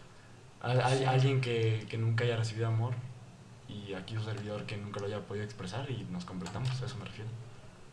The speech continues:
Speaker 2: Es que
Speaker 1: Es,
Speaker 2: sí,
Speaker 1: es
Speaker 2: o sea,
Speaker 1: clave.
Speaker 2: encontrar como la persona que te completa, yo siento que es algo bien padre.
Speaker 1: Exacto. Y yo, yo, eso fue lo que, bueno, si,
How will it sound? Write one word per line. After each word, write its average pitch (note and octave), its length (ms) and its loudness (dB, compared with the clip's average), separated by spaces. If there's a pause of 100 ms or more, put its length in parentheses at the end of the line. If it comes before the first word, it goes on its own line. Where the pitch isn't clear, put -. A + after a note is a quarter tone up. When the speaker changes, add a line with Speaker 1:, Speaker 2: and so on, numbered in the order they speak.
(200)
Speaker 2:
Es C3+ 160 4
que - 60 6
Speaker 1:
Es, B2 80 6
Speaker 2:
sí, C#3+ 140 6
Speaker 1:
es D3+ 80 8
Speaker 2:
o B2+ 60 10
sea, C3+ 220 10
Speaker 1:
clave. A2 140 6
Speaker 2:
encontrar C3+ 320 8
como D#3 220 8
la B2+ 120 8
persona C3 320 4
que C3 80 4
te B2+ 80 2
completa, B2+ 640 2
yo B2+ 140 2
siento B2+ 180 6
que A#2 80 -2
es A2+ 60 2
algo A#2+ 180 6
bien A#2+ 300 6
padre. A#2+ 260 8
Speaker 1:
Exacto. - 320 -4
Y B2 60 0
yo, B2 180 2
yo, B2+ 260 6
eso B2 120 2
fue A#2+ 120 0
lo A2+ 80 0
que, A#2+ 100 -2
bueno, A#2 220 0
si, A2+ 140 2